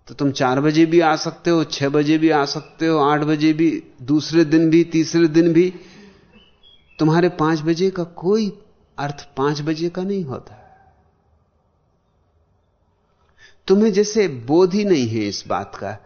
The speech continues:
कि वचन भंग करना एक अप्रामाणिकता है। तुम हर चीज में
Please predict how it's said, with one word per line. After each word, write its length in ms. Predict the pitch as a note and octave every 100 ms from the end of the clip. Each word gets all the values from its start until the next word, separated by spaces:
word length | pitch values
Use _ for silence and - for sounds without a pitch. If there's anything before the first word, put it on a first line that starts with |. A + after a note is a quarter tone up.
| _ _ _ _ _ _ _ _ _ _ -
कि 80 | A#2
वचन 400 | A2 B2 D3+ C#3
भंग 280 | G2+ D3+ C3
करना 400 | - F#2 G2 G2 A#2+ - _ _ _ _ _ _ _ _ _
एक 220 | C3 C3+ -
अप्रामाणिकता 880 | C3 - C#3+ C#3+ D3 D3 - - E2+
है। 200 | F2 - _ _ _ _ _ _ _ _ _ _ C6+ C6+ C6+ C6+ C6+ C6+ C6+ C6+ C6+ _ _ _ _ _ - - -
तुम 140 | F#3 C3+
हर 200 | C#3 D3+
चीज 340 | - G3 F3
में 180 | C3+ E2